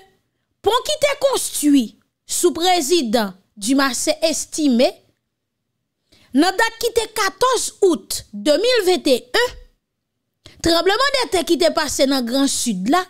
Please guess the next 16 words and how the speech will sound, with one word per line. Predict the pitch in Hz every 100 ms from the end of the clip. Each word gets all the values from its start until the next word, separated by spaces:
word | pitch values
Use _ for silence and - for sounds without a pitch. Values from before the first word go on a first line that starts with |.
| _
te | 339 262 -
andomaje | 302 226 302 311 254 220 202 370 349
pon | 233 190 170
an. | - _ _ _ _ _ _ _ _ _ _ _ -
Donc, | 233 453 349 - - - _ _ _ _ -
sa | - 294
ki | 269 294
ta | 262 247
pral | 254 240
fè | 226 403 403
ke | 269 302 -
otorite | 277 277 339 349 320 220 262
yo | 277
te | 262 226
pran | 226 220
desizyon | 320 349 339 240 294 381